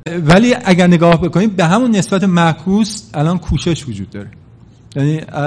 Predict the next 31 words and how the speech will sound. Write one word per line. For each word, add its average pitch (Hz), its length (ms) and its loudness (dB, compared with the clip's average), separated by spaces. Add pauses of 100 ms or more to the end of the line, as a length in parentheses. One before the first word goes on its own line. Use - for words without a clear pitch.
(140)
از 127 280 -4
آقای 123 200 -4
دکتر 123 320 -6
دیبا 127 340 -4
و 127 100 -4
مهندس 117 300 -6
شهرزادی، 110 340 -6
مهندس 113 320 -8
کلانتری، 113 560 -8 (420)
برنامه‌هاشون 135 760 0
دقیق 127 320 -2
شمار 131 460 -4
پره 151 480 -2
و 143 40 -6
همینجور 143 440 -4
مرتب 131 480 -4
یا 147 200 0 (100)
فکر 147 260 -8
خلاقه 127 420 -6
است 131 200 -8
یا 147 60 -6
مدیریتیه 120 840 -8 (600)
یا 156 120 4
بالاخره 135 360 2
همین 139 260 0
مسائل 117 480 -6
ارشادی 113 440 -6
و 113 40 -2
غیره 95 200 -6
و - 20 -14
اینا. - 100 -14